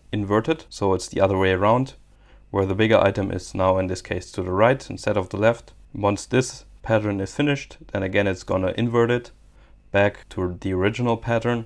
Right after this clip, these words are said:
as you can see here. That's it for the quilted grid layout. Now let's have a look at the woven grid layout. Here the items are displayed in containers of varying ratios to create a rhythmic layout.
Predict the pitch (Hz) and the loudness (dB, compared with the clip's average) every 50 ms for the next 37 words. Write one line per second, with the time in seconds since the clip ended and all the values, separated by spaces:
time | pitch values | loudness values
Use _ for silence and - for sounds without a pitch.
0 | - - 101 98 - - - - 92 87 - - 92 90 95 82 - - - - | -6 -8 -8 -6 -6 -8 -8 -8 -10 -10 -8 -10 -10 -10 -10 -12 -12 -14 -10 -2
1 | - 101 101 - 104 92 - - 101 92 92 90 - - 123 127 127 - 123 120 | -2 -2 0 0 -2 -4 -2 -2 0 0 0 -2 -2 -2 -2 0 0 -2 -4 -4
2 | - - - 113 107 - 113 107 104 107 107 107 107 110 107 - - - 101 92 | -6 -4 -2 -2 -2 0 0 0 0 2 2 2 2 0 -2 -6 -8 -6 -4 0
3 | 92 95 95 - - 98 90 92 92 101 98 - - 92 - 95 90 90 90 90 | 0 0 -2 -2 -4 -4 -2 0 0 0 -2 -2 -4 -4 -4 -4 -6 -6 -8 -2
4 | 98 113 120 123 117 123 127 131 127 - - 113 107 - 110 110 113 113 113 113 | 2 2 4 4 2 0 -2 -2 -2 -2 -2 -2 -2 0 -2 0 2 2 2 0
5 | 117 - - - - - 113 123 127 120 104 101 98 101 98 98 104 101 - 110 | 0 -4 -10 -12 -4 0 2 2 2 2 0 -2 -2 -2 0 0 0 0 0 -2
6 | 104 98 - 98 95 95 104 107 - - - 104 101 101 101 - - - 107 101 | -2 -2 -2 -2 -2 0 0 -2 -2 -2 -2 -2 0 0 -2 -6 -8 -6 -6 -6
7 | 98 - 107 95 92 - 110 113 120 120 120 117 117 - - - 101 95 92 98 | -2 -2 -4 -4 -2 -2 -2 -2 0 0 0 -2 -2 -6 -6 -4 -4 -4 -4 -6
8 | - - - 101 95 101 101 107 110 113 113 113 113 113 113 113 113 110 110 - | -12 -14 -14 -6 -2 0 2 4 4 4 2 2 0 0 -2 -2 -4 -6 -6 -4
9 | - 107 107 110 - - 120 113 113 - - 110 - - - 98 95 92 92 90 | 0 0 0 0 0 -2 -2 -2 -2 -4 -8 -10 -8 -4 -4 -2 -2 0 0 0
10 | 95 104 104 - - 104 98 - 98 92 101 117 123 135 143 - | 0 0 0 -2 -4 -6 -6 -2 -2 0 0 2 0 0 -2 -4